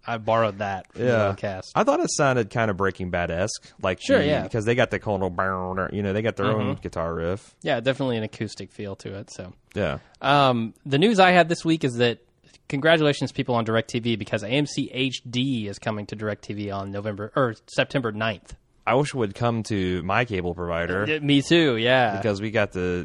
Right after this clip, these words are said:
Speaker 2: make do with the standard def crap.
Speaker 1: Yeah, so they got lucky on that.
Speaker 2: Um, also, I heard that it's coming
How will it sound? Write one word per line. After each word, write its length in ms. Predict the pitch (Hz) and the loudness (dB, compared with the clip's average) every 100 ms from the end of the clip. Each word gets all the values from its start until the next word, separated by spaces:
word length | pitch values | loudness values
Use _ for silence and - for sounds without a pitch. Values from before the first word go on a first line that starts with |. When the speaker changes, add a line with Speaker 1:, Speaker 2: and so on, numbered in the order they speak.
| - | -4
Speaker 2:
make 240 | 98 98 | -4 -4
do 60 | 104 | -4
with 100 | 95 | -6
the 60 | 92 | -6
standard 380 | 107 98 90 | -4 -4 -4
def 240 | 98 107 - | -2 -2 -2
crap. 380 | 85 78 78 - _ _ _ | -4 -2 -4 -6 _ _ _
Speaker 1:
Yeah, 360 | 107 110 92 90 | 0 0 0 -6
so 160 | - 113 | -4 0
they 100 | 120 | 2
got 160 | 123 | 2
lucky 280 | 117 117 104 | 0 -2 -6
on 80 | 95 | -6
that. 200 | 95 92 _ - - 143 | -10 -14 _ -20 -4 4
Speaker 2:
Um, 460 | 156 151 147 139 - _ - | 6 8 6 2 -6 _ 0
also, 680 | 151 202 147 110 110 127 131 | 2 4 6 8 8 6 2
I 160 | 107 113 | 4 4
heard 240 | 120 117 | 4 2
that 100 | 110 | 0
it's 100 | 101 | -2
coming 360 | - 117 110 | -4 -2 -2